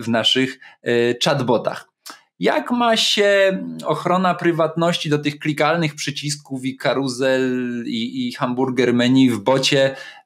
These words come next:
E, trochę nam się to nie klei. E, mamy jakieś spiskowe teorie oczywiście, ale dzisiaj, e, nie o nich akurat, e, rozmawiamy. No więc koniec końców z Facebooka znikają,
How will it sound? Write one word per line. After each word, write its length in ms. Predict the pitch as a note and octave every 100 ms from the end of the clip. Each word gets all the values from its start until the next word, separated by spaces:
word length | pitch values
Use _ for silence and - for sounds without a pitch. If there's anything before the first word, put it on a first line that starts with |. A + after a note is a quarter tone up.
| _
E, 40 | B2 B2 A#2+ B2 B2+ C3 - _ _ -
trochę 280 | F3+ F#3
nam 140 | F#3+ F3+
się 140 | F#3
to 100 | E3+
nie 200 | D#3 D3+
klei. 580 | D3+ E3 B2 A2+ C3 D3 - - _
E, 300 | B2+ B2+ B2
mamy 300 | C3 C#4+ C#4+
jakieś 340 | G3 D#3 D3 D3
spiskowe 880 | - D3 - D3+ C3+ C3+ C3 C3 C3+ B2+
teorie 600 | D3 C3+ B2+ A#2 A#2+ B2+
oczywiście, 680 | B2+ - B2 A#2 C3+ - C3+
ale 360 | A#2+ A#2+ A#2 A2
dzisiaj, 520 | D#3 C#3+ C#3+ C3 B2 _ _ _
e, 120 | A#2+ A#2 A#2 A2+
nie 220 | A2+ A#2
o 60 | A#2+
nich 180 | B2+ A#2+
akurat, 520 | A2+ C3+ A#2 A2+ -
e, 580 | - A#2 A2 A2+ A2 A2+
rozmawiamy. 760 | A#2+ A#2+ G#2 B2+ E3+ F3 E3+ E3+ - _
No 80 | C#3
więc 200 | C3 -
koniec 420 | A#3+ G#3 D3+ D3
końców 680 | F3+ F3 F3 E3+ D#3 D3+ - _ _ -
z 240 | - - -
Facebooka 680 | C#3+ B2 C3+ D3 D3+ C3+
znikają, 880 | A#2+ C#3+ D#3 D3+ D#3+ D3+ B2 A2+ G#2+